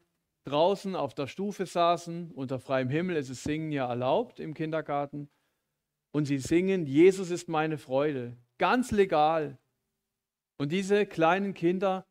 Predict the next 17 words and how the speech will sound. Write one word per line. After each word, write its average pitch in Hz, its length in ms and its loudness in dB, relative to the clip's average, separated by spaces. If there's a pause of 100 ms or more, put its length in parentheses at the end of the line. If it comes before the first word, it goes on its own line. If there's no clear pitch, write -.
(100)
beten 170 340 0
im 151 140 -4
Kindergarten 151 640 -2
Gott 135 240 -6
an. 123 260 -10
Es 123 80 -16
ist - 80 -14
ein 131 60 -8
katholischer 175 520 -4
Kindergarten, 185 880 -2 (480)
wo 139 100 -4
ein 143 80 -4
paar 147 180 0
gläubige 147 420 -2
Erzieherinnen 131 880 -4
drin 120 240 -8
sind. 117 380 -12